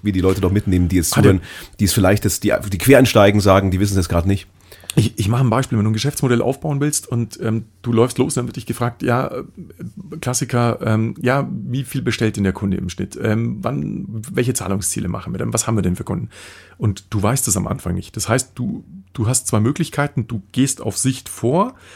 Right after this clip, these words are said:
Speaker 2: und entwickelst das Geschäftsmodell agil. Das heißt,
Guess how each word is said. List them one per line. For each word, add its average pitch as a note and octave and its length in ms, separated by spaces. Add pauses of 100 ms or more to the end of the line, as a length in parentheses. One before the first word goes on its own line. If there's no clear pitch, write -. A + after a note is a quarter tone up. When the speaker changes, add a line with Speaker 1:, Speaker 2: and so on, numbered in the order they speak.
(160)
Speaker 2:
und A#2 120
entwickelst A#2 480
das - 160
Geschäftsmodell G2+ 720
agil. G#2 720 (360)
Das - 160
heißt, B2+ 220